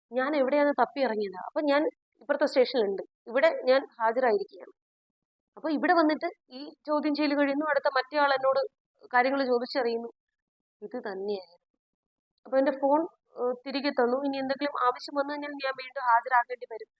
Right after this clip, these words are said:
ഫോണ് അവർക്ക്, അവരെ സറണ്ടർ ചെയ്യണം എന്നൊക്കെ പറഞ്ഞിട്ട് പിന്നെയും തിരിച്ചു വന്നു. പിന്നെ ഞാൻ വീട്ടിലേക്ക് വന്നു. അപ്പോഴേക്കും വീണ്ടും പോലീസ് സ്റ്റേഷനിൽ വിളിച്ചിട്ട് പറഞ്ഞു, "സറണ്ടർ ചെയ്യാതെ നിവൃത്തിയില്ല, ഫോൺ സറണ്ടർ ചെയ്തേ പറ്റൂ, ഭയങ്കര പ്രഷറാണ്" എന്നൊക്കെ പറഞ്ഞു. പിന്നീട് പറഞ്ഞതെന്ന് വെച്ച് കഴിഞ്ഞാൽ നമ്മുടെ സ്വന്തം സ്റ്റേഷനിൽ നിന്ന് അടുത്ത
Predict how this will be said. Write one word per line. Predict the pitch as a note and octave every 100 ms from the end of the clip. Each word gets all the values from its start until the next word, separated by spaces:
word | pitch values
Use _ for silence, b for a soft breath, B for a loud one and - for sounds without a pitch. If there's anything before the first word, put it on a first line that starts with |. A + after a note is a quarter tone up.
| _ _ _ _ -
ഫോണ് | A#3+ B3+ C4 B3+
അവർക്ക്, | A3+ A#3 B3 B3+ _
അവരെ | - B3
സറണ്ടർ | C4 C4+ B3+ D4 D4+
ചെയ്യണം | C#4 B3+
എന്നൊക്കെ | - C4 C#4+
പറഞ്ഞിട്ട് | C4+ C4+ - -
പിന്നെയും | D#4 D#4 D#4+
തിരിച്ചു | D4 D4+ E4
വന്നു. | C#4 C4+
പിന്നെ | - C#4+
ഞാൻ | D4+
വീട്ടിലേക്ക് | D4 C#4+ C#4+ D4+ D4
വന്നു. | C4 C4 - _
അപ്പോഴേക്കും | B3+ C#4 C#4 C#4+
വീണ്ടും | C#4+ C4+ D4
പോലീസ് | C4+ C4
സ്റ്റേഷനിൽ | C4+ - C#4+
വിളിച്ചിട്ട് | C4 A#3+ C4
പറഞ്ഞു, | A#3+ - A#3+
"സറണ്ടർ | - - A3+ B3 C4+
ചെയ്യാതെ | A#3+ A#3
നിവൃത്തിയില്ല, | A#3+ G#3+ G#3+ B3 G#3+
ഫോൺ | G#3+ A#3+ A3 A#3
സറണ്ടർ | A#3+ G#3+ G#3+
ചെയ്തേ | A3+ A3
പറ്റൂ, | G#3 F#3+ G3+ _ _ _ _ _ _ B3+
ഭയങ്കര | B3+ C4
പ്രഷറാണ്" | B3+ - D4 B3+ A3 - _
എന്നൊക്കെ | A3+ A#3 A3+
പറഞ്ഞു. | G#3 - - _
പിന്നീട് | C#4 C#4 D#4+ F4
പറഞ്ഞതെന്ന് | F4 D4+ D#4 D4+ D4+
വെച്ച് | D4
കഴിഞ്ഞാൽ | D4 C#4 D4+
നമ്മുടെ | D4 C#4
സ്വന്തം | C#4+ D#4 D4
സ്റ്റേഷനിൽ | D#4+ C4+ - C#4+
നിന്ന് | D4
അടുത്ത | C#4+ C#4